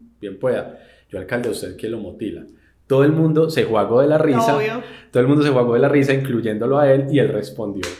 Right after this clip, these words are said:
Speaker 2: Ujú.
Speaker 1: Respondió, eh, medio chico, entonces le seguí preguntando más, más preguntas informales. Le dije,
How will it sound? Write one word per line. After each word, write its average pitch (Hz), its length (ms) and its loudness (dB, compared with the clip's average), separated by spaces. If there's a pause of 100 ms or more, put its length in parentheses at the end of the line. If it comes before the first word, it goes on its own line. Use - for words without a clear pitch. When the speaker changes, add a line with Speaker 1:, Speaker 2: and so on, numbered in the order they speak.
(140)
Speaker 2:
Ujú. 226 420 -8
Speaker 1:
Respondió, 139 1160 2
eh, 110 560 -6
medio 113 320 -2
chico, 170 320 -2
entonces 127 320 0
le 135 100 4
seguí 110 240 -2
preguntando 113 540 -4
más, 123 320 -6 (240)
más 113 180 -4
preguntas 120 380 -4
informales. 117 640 -2
Le 107 100 -2
dije, 104 360 -6